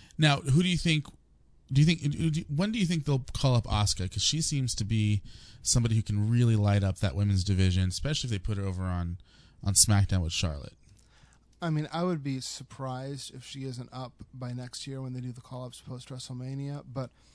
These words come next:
Speaker 2: given sort of the trajectory of the way things are going, where it sort of feels like she's run out of challenges, and it makes a lot of sense for her to jump up, I wouldn't be surprised if she's up before that. Um, partic-, and also because they're bringing in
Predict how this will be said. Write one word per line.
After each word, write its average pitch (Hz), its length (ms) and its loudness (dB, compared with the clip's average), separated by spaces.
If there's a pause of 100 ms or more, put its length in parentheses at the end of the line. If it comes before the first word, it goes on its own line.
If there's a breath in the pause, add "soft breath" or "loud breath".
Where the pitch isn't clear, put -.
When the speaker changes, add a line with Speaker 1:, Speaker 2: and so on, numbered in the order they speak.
(760 soft breath)
Speaker 2:
given 175 300 -4
sort 151 160 -4
of 127 60 -8
the 123 80 -8
trajectory 127 460 -8
of 120 40 -8
the 120 80 -10
way 120 140 -6
things 120 320 -10
are 117 40 -8
going, 127 400 -10
where 120 200 -8
it - 100 -20
sort 135 160 -8
of 113 60 -8
feels 123 320 -10
like 117 100 -14
she's 120 220 -12
run 120 160 -8
out 120 120 -8
of 120 120 -12
challenges, 131 680 -10 (460 soft breath)
and 131 300 -6
it 135 80 -8
makes 127 280 -6
a 131 60 -8
lot 123 140 -8
of 117 60 -12
sense 131 280 -10
for 131 160 -14
her 127 80 -10
to - 0 -
jump 127 320 -10
up, 135 160 -8
I 139 100 -8
wouldn't 131 220 -4
be 123 80 -10
surprised 120 380 -12
if 123 100 -18
she's 120 160 -14
up 117 180 -16
before 123 360 -16
that. 120 340 -16 (320 soft breath)
Um, 117 480 -6 (460 soft breath)
partic-, 151 260 -2
and 160 180 0
also 139 280 -2
because 123 260 -12
they're 123 80 -8
bringing 120 320 -8
in 117 260 -10